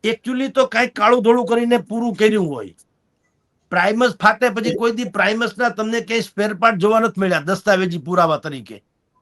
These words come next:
ઈ એક જમાનામાં લખી નાખે બુદ્ધિપૂર્વક, "આવું આ-, આગુ સે ચલી આતી થી." તમે હાથે કરીને પરણિતાને મારી નાખી હોય કે ડોહેલાને ખતમ કરી નાખ્યા હોય, તો આ બે બાના સરળ હતા.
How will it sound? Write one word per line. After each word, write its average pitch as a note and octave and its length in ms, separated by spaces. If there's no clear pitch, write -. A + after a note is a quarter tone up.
ઈ C#4 360
એક C4 200
જમાનામાં B3+ 480
લખી A#3 280
નાખે D#3 360
બુદ્ધિપૂર્વક, G3 720
"આવું A3+ 440
આ-, - 220
આગુ A#3 260
સે G#3+ 140
ચલી A#3 300
આતી F3+ 280
થી." C3+ 220
તમે A#3+ 320
હાથે F3 380
કરીને A3+ 360
પરણિતાને G3+ 600
મારી F3+ 280
નાખી A3 280
હોય G3 220
કે F#3+ 220
ડોહેલાને F#3+ 640
ખતમ F#3 360
કરી G#3 180
નાખ્યા G#3+ 280
હોય, D#3+ 220
તો G#3+ 80
આ A3+ 280
બે A3+ 260
બાના G#3 460
સરળ A3+ 280
હતા. B2 320